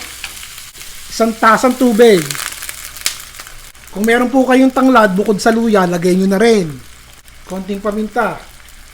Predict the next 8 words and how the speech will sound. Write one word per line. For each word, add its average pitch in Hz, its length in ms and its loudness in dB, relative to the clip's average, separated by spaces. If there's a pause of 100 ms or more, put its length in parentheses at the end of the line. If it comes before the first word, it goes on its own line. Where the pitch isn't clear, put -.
(640)
Papatisan 208 560 -6
ko 254 80 -2
na 262 80 0
po, 233 320 0
mga 196 240 -2
dalawang 226 160 2
kutsarang 226 480 0
patis. - 640 -4